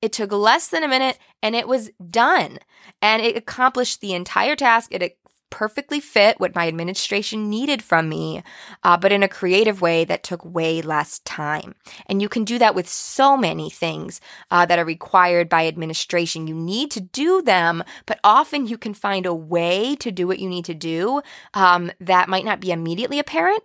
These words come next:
that works for you and works for them. A final example, uh, lesson planning.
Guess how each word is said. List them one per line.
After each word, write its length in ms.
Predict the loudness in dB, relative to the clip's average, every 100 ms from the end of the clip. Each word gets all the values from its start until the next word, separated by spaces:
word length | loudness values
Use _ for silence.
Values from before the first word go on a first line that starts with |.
| _
that 260 | 0 0
works 440 | 2 4 4 -2 -10
for 180 | -8 -6
you 340 | -4 -4 -2 -4 -6 0
and 260 | 2 2
works 320 | 0 -2 -6 -12
for 120 | -10
them. 260 | -8 -8 -12 _ _ _ _ _ _ _ _ -20 -20 -20 _ -4
A 60 | 0
final 380 | 4 4 4 0
example, 600 | -4 -6 -8 -10 -12 -14 -20 -20 -20 _
uh, 260 | 6 6 4
lesson 520 | 0 -2 0 -2 -6
planning. 440 | -8 -12 -16 -18